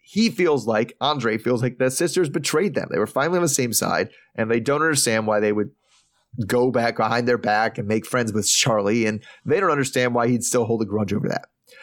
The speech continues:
So then much yelling and crosstalk ensues, and Andre,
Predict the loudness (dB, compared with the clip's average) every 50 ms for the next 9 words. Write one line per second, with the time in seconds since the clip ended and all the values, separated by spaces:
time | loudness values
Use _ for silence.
0 | -20 -20 -8 _ 0 2 2 2 2 2 0 0 0 0 0 -2 -2 -2 0 2
1 | 4 4 4 2 2 -2 -6 -4 -2 0 0 0 0 -2 -2 -2 -2 -2 -4 -4
2 | -4 -4 -2 -2 -2 -2 -2 -2 -2 -2 -4 -4 -2 -2 0 0 -2 -2 -4 -2
3 | -2 -2 0 0 0 2 2 2 0 -2